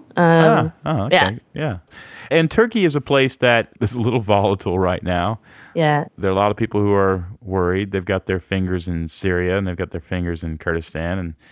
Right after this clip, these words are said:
Speaker 2: they've got an authoritarian, uh, regime that is trying to plant its roots into the culture. And I would imagine that means people take that kind of frustration and tension into the workplace. So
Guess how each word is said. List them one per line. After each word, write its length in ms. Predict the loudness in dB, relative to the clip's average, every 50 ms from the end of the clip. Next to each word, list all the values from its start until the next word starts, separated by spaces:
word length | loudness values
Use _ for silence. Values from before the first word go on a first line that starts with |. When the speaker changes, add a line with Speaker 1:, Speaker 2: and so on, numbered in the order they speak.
| -20 -20 _ _ _ _
Speaker 2:
they've 160 | -14 -14 -10 -4
got 340 | -2 -2 -2 -2 -4 -6 -8
an 100 | -8 -8
authoritarian, 920 | -6 -4 -2 -2 -2 -2 -2 -4 -4 -4 -4 -2 -4 -4 -6 -6 -6 -6
uh, 220 | -6 -6 -6 -8 -10 -14 _ _ _ _ _ _ _ _ _ _ _ _ _
regime 760 | -4 -4 -4 -2 -2 0 2 2 2 4 2 2 0 -2 -4 -10 _
that 220 | -4 -2 0 2
is 240 | 2 0 -2 -4 -10
trying 400 | _ -2 2 4 4 4 4 2
to 180 | 0 -2 -4 -4 -6 -14 _ _
plant 280 | -2 0 2 2 2 0
its 120 | 0 -2
roots 400 | -2 0 2 4 4 2 0 -4
into 240 | -4 -4 -2 -2 -4
the 80 | -6 -4
culture. 480 | 0 0 0 0 0 0 -2 -2 -2 -4 -8 -20 -20 -20 -20 -20 -20 _ _
And 520 | 0 2 2 2 2 2 2 0 0 -2 -4 _ _ -6
I 140 | 0 2
would 120 | 2 4 4
imagine 640 | 4 4 4 4 2 2 0 0 -2 -2 -2 0
that 320 | 2 2 2 2 -2 -6 _ _ -6
means 680 | -4 -2 0 0 0 0 0 -2 -4 -6 -14 -18 _ _
people 280 | -6 -6 -4 -2 -2 -4
take 340 | -4 0 2 2 2 2 2
that 260 | 2 0 0 0 -4
kind 260 | -4 0 2 2 2 2
of 180 | 0 0 -2
frustration 760 | -4 0 0 0 0 0 -2 0 0 0 0 -2 -2 -2 0
and 180 | 0 -2 -4 -4
tension 380 | -2 -4 -4 -2 -2 -4 -4
into 180 | -4 -4 -6 -4
the 100 | -4 -2
workplace. 480 | 0 0 -2 -2 -6 -10 -10 -10 -14
So 300 | -8 -6 -6 -6 -6 -8